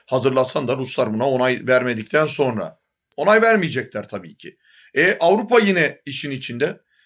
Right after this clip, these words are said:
Farklı planlar hazırlamaya çalışıyorlar. Olmuyor arkadaşlar. Yani Rusların istekleriyle, e,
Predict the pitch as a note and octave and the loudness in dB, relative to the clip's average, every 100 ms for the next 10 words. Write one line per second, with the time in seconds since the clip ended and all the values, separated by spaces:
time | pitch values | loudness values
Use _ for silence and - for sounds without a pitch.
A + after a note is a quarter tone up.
0 | _ _ A#2 D3 D3 D#3 D#3+ D3 C#3+ D3 | _ _ -2 2 2 0 -4 -2 2 2
1 | C#3 A#2 A#2+ A2+ G#2+ G#2 G#2 F#2+ - G2+ | 0 -2 -4 -4 -6 -6 -10 -10 -8 -2
2 | C#3+ E3 - _ _ _ _ _ - _ | -2 -2 -12 _ _ _ _ _ -20 _
3 | _ _ _ _ _ _ C#3 E3+ E3+ B2 | _ _ _ _ _ _ 0 0 0 -2
4 | G#2+ G2+ D3+ C3 G#2 - E2 G2 D3 D3 | -4 -6 -8 -8 -8 -10 -8 0 2 2
5 | C3 C3 - - - D3 - G#3 A#3 A#3 | -2 -8 -20 -20 -8 -4 2 4 4 0
6 | G#3 - E3+ - D#3 C3+ B2 C#3+ G3 - | -2 -2 -2 -2 -2 0 0 0 0 -4
7 | _ _ _ _ _ _ | _ _ _ _ _ _